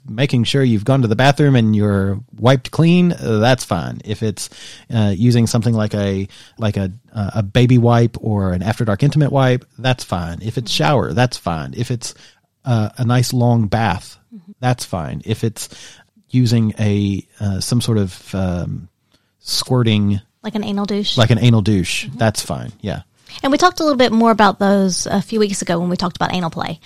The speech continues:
Speaker 1: Yes.
Speaker 2: So we did talk a lot about cleanliness
Speaker 1: Exactly.
Speaker 2: and, and prepping for anal play. We talked a lot in that episode about it as
Speaker 1: So
Speaker 2: well.
Speaker 1: I would go back and listen to that episode.
Speaker 2: Mm-hmm.
Speaker 1: I don't know what number that was, but it was recently in the past. Like, it was this, it was the first episode of August.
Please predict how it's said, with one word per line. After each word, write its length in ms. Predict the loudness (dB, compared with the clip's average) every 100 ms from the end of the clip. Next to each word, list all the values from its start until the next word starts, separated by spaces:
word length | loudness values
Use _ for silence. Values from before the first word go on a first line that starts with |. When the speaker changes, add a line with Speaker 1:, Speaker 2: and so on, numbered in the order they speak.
| -8
Speaker 1:
Yes. 220 | -8 -6
Speaker 2:
So 160 | 0 2
we 80 |
did 180 | 6 4
talk 220 | 2 -2
a 40 | 0
lot 220 | 2 4
about 420 | 6 4 4 0 _ _ _ _
cleanliness 840 | 2 4 4 4 4 2 0 -6
Speaker 1:
Exactly. 140 | -4 -2
Speaker 2:
and, 380 | 0 0 -2 -2
and 180 | -4 -2
prepping 320 | -2 0 0
for 120 | 0
anal 220 | 0 0
play. 280 | 0 -2 0
We 100 | 2
talked 200 | 0 0
a 40 |
lot 260 | 0 0 0
in 140 | -2
that 120 | 0 0
episode 360 | -2 -6 -10
about 220 | -6 -6
it 120 | -6 -2
as 80 |
Speaker 1:
So 80 | 0
Speaker 2:
well. 80 | 4
Speaker 1:
I 80 | 6
would 140 | 8
go 100 | 6
back 160 | 6 6
and 80 | 4
listen 200 | 4 2
to 60 | -2
that 120 | -2
episode. 380 | -6 -10 -12 -2
Speaker 2:
Mm-hmm. 360 | 0 0 -2 -8 -10
Speaker 1:
I 40 |
don't 140 | -6 -2
know 100 | -2
what 180 | -2
number 180 | -4 -6
that 160 | -8 -10
was, 300 | -12 -12 -16 _ _
but 80 | -10
it 80 | -8
was 200 | -10 -10
recently 520 | 0 4 4 4 2
in 60 | 2
the 80 | 2
past. 480 | 0 0 -2 -8
Like, 300 | -6 -6 -8 _
it 60 | -2
was 160 | 0
this, 200 | 4 2 2 -4
it 60 |
was 120 | -4 -2
the 80 |
first 320 | 0 0 2 0
episode 500 | -2 0 2 2 -2 -12 -4
of 160 | -4 0
August. 440 | -2 -2 -6 -8